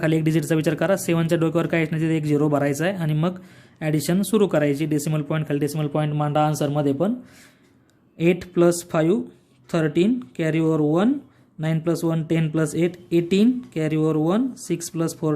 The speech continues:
टेन प्लस वन इलेवन, कॅरी ओव्हर वन, सेवन प्लस वन एट, एटी वन पॉइंट एट थ्री. This is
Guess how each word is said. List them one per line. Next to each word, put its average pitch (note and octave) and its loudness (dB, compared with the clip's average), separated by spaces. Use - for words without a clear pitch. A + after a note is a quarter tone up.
टेन D#3+ -2
प्लस D#3 -2
वन D#3 0
इलेवन, E3 2
कॅरी D#3 -2
ओव्हर D#3 2
वन, F#3 2
सेवन D#3 -4
प्लस D3 -4
वन D#3+ 0
एट, D3 -2
एटी D#3 0
वन F#3+ 2
पॉइंट F3+ -2
एट D#3+ -6
थ्री. E3 0
This C#3+ 0
is A3 0